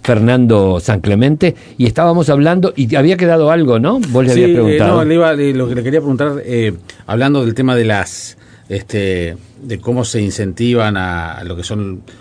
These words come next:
Speaker 2: los nuevos valores o los ya consagrados que tiene esa proyección internacional, porque a veces, que, o sea, ¿quiénes son los responsables de, eh, de elegir los
Speaker 1: Seguro.
Speaker 2: proyectos? Para no caer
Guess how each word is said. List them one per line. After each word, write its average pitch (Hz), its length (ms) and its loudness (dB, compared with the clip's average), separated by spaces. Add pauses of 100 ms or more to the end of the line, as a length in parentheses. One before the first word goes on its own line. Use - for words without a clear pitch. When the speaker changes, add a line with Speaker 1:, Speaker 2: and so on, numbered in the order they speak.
(140)
Speaker 2:
los 92 100 -8
nuevos 107 220 -2
valores 104 540 -2
o 98 60 -6
los 90 100 -6
ya 107 100 -4
consagrados 107 560 -4
que 104 80 -8
tiene 107 280 -6
esa 104 180 -6
proyección 98 460 -6
internacional, 95 840 -6 (480)
porque 110 180 -6
a 117 60 0
veces, 151 440 -2 (260)
que, 110 80 -12
o 110 40 -8
sea, 123 140 -4
¿quiénes 165 220 0
son 175 160 2
los 147 100 -2
responsables 123 720 -2
de, 127 380 -2 (360)
eh, 95 460 -4
de 101 200 -4
elegir 95 480 -2 (520)
los 95 180 -8
Speaker 1:
Seguro. 101 220 -4
Speaker 2:
proyectos? 95 540 -4 (440)
Para 104 220 -4
no 123 100 0
caer 107 460 -2